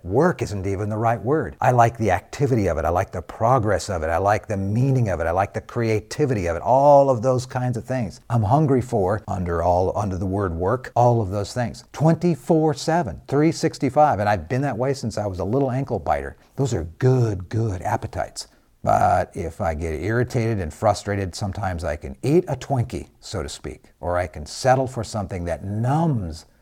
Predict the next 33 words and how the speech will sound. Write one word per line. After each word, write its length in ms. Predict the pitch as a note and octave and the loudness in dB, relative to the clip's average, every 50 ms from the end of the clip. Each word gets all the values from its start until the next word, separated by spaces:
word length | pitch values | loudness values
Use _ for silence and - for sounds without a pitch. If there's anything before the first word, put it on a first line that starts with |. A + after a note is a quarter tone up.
| _ _ | _ _
that 300 | F#2 F#2 E2+ D#2+ D2+ - | -4 -2 -2 -2 -2 -4
appetite 600 | F#2 F2 D#2+ D2+ - D#2+ - - - D2 D2+ D#2 - | -4 -6 -6 -6 -8 -12 -8 -4 -4 -4 -4 -4 -10
instead 480 | - F2 D#2+ - - - - - D#2+ D#2 | -12 -12 -12 -12 -14 -12 -8 -6 -6 -4
of 160 | D#2 D2 D2 | -4 -6 -8
fulfilling 720 | - - - - - - - - - C3 B2 A2 E2 - - | -10 -10 -10 -10 -10 -10 -14 -6 -4 -2 -2 -2 -4 -8 -10
that 220 | - - - - | -6 -6 -6 -4
appetite. 540 | - D#2 - - - - - - - - - | -4 -6 -8 -8 -14 -12 -8 -8 -8 -6 -4
So 80 | - C#3 | -2 2
what 160 | D#3+ G3+ A3 | 4 4 4
are 20 | |
you 120 | A3+ A3 D#3+ | 4 2 2
hungry 260 | D#3 G3+ F#3+ G#3 F3+ | 2 0 0 0 -2
for? 260 | - - A3 F3 - | -4 -2 -2 -2 -2
Sit 380 | - - - - G#3+ A3 A3 - | -2 -4 2 2 2 2 4 0
with 160 | F#3 F3+ - | 0 0 2
your 120 | F3+ - | -2 -2
appetites 460 | - D3 D3 - - - - - - - | 0 -2 -2 -4 -6 -8 -8 -10 -10 -12
for 160 | - - B1+ | -12 -10 -10
a 60 | B1 | -10
while 340 | C2 C2 A#1+ A1 - - _ _ _ - | -8 -8 -8 -8 -8 -10 _ _ _ -14
and 160 | - G2 D#2+ | -12 -8 -4
let 380 | D#2+ F#2+ C3 D3 - - - - | 2 4 4 4 4 0 -4 0
that 260 | A#2+ A2+ A2+ A2+ - | 2 2 2 2 -2
hunger 680 | - - - - - C3 B2+ B2+ A#2+ F#2+ - - - - | -8 -20 -18 -4 0 0 2 2 2 -2 -2 -6 -10 -6
guide 340 | - B2 B2+ C3+ B2+ A2 F#2+ | -2 0 0 2 0 -2 -2
you. 220 | F2 D2 - - - _ _ _ _ _ - | -4 -10 -12 -14 -16 _ _ _ _ _ -6
I'm 140 | - F#2 F#2 | -4 -4 -4
hungry. 540 | - - - C3+ C3 A#2+ G2 E2 C#2+ F2 G2+ | -4 0 0 2 2 2 0 -2 -2 -4 -4
What 140 | - A2 B2 | -4 -2 0
am 80 | C#3+ D#3+ | 0 0
I 60 | D#3 | 0
hungry 320 | A#2 C#3 C#3+ C3+ C3 C3+ | 0 0 0 0 0 -2
for? 520 | A#2+ - - - D3+ C3+ G2 - - - | -4 -8 -6 -4 -4 -4 -4 -6 -8 -14